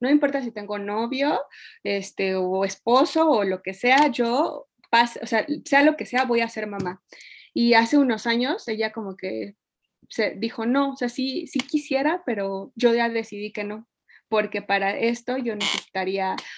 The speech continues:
sea, como que ella como que hizo como, replanteó todo, toda su vida y dijo, "La verdad es que es algo que deseo, pero por el, por el momento yo ya no me siento bien trayendo un niño o niña al mundo".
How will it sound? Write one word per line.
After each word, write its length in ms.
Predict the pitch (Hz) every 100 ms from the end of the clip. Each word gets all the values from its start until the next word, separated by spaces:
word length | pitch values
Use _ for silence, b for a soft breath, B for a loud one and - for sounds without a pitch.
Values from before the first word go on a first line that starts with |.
| -
sea, 100 | 240
como 180 | 254 254
que 100 | 277
ella 240 | 285 302
como 220 | 320 277
que 80 | 247
hizo 200 | 226 247
como, 360 | 247 208 185 185 _
replanteó 800 | 240 233 220 214 208 247 254 277
todo, 480 | 254 240 240 226 -
toda 200 | 240 254
su 160 | 254 202
vida 340 | 214 220 262
y 40 | 247
dijo, 380 | 233 240 220 B B
"La 120 | 233 226
verdad 320 | 240 254 285
es 140 | 302 -
que 280 | 233 202 B B B B _ 233 - _ -
es 220 | 240 240
algo 280 | 254 262 277
que 100 | 202
deseo, 580 | 190 190 240 262 339 -
pero 300 | 262 254 330 508 _ _ _ _ _ -
por 140 | 208
el, 100 | 202 196 _
por 140 | 214
el 80 | 208
momento 400 | 208 214 233 233
yo 140 | 254 233
ya 100 | 226
no 120 | 220
me 120 | 202
siento 340 | 196 196 190 196
bien 300 | 202 254 523 -
trayendo 400 | 196 196 208 208
un 160 | 208 202
niño 380 | 202 202 220 -
o 80 | 196
niña 300 | 196 196 196
al 100 | 190
mundo". 340 | 196 190 -